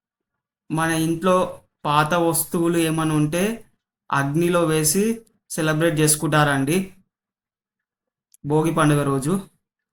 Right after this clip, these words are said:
తెలంగాణ అయినా, ఆంధ్రాలో అయినా, ఆంధ్రాలో అయినా అంతే అండి. గంగిరెద్దు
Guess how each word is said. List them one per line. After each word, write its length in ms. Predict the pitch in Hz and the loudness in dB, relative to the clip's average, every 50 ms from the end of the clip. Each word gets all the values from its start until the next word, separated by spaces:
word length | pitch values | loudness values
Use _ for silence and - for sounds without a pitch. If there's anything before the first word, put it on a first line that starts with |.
| _ _ _ _ _ _ _ _ _ _ _ - - | _ _ _ _ _ _ _ _ _ _ _ -8 -6
తెలంగాణ 460 | 143 143 143 147 151 160 160 160 170 | -2 -2 0 0 0 0 0 0 0
అయినా, 300 | 170 170 170 170 180 196 208 - - 151 | 0 -2 -2 -2 -2 -2 -2 -2 -2 0
ఆంధ్రాలో 340 | 151 147 143 151 156 156 156 151 | 0 0 0 0 0 0 0 0
అయినా, 160 | 151 147 143 - - 139 139 | -2 -2 -4 -4 -6 -4 -2
ఆంధ్రాలో 360 | 147 151 160 160 165 160 160 151 | 0 0 0 0 0 0 0 0
అయినా 160 | 147 151 165 190 - 143 | 0 0 0 0 -2 -2
అంతే 240 | 139 139 143 147 | -2 -2 -4 -4
అండి. 220 | 143 135 135 160 190 190 - _ _ _ _ _ _ _ _ _ _ _ _ - _ _ _ _ _ - - 147 | -6 -4 -4 -6 -6 -8 -10 _ _ _ _ _ _ _ _ _ _ _ _ -20 _ _ _ _ _ -8 -2 0
గంగిరెద్దు 880 | 143 143 151 156 165 170 175 165 151 151 180 190 208 208 190 190 - | 0 2 2 2 2 2 0 0 2 2 2 2 2 2 -2 -6 -10